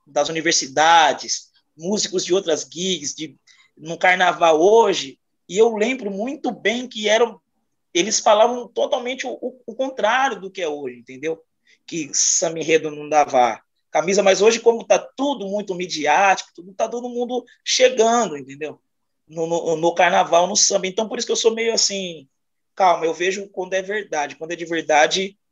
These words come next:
eu, não é que eu não tenho que aceitar ou não, é, é uma coisa minha, tá? Então, eu defendo e tento fazer com qualidade, entendeu? Então, esse lance de colocar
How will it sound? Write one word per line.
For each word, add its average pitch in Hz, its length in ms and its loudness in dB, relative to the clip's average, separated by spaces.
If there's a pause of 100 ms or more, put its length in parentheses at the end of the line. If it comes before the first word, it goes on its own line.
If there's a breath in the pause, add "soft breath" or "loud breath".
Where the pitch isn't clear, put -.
(320)
eu, 151 380 -10
não 151 260 0
é 208 60 6
que 208 120 -2
eu 185 120 2
não 196 160 -4
tenho 208 320 -2
que 185 120 0
aceitar 180 440 0
ou 214 60 0
não, 151 180 -4
é, 147 180 -4
é 135 60 -4
uma 143 160 -8
coisa 165 300 0
minha, 156 400 -10
tá? 127 200 -6 (560)
Então, 208 420 0
eu 185 160 6
defendo 190 1040 2 (300 soft breath)
e 202 100 -4
tento 220 360 -2
fazer 226 260 4
com 220 160 -2
qualidade, 180 840 2 (240)
entendeu? 135 380 -2 (220 loud breath)
Então, 220 280 0
esse 247 180 2
lance 196 220 0
de 180 140 -8
colocar 160 640 0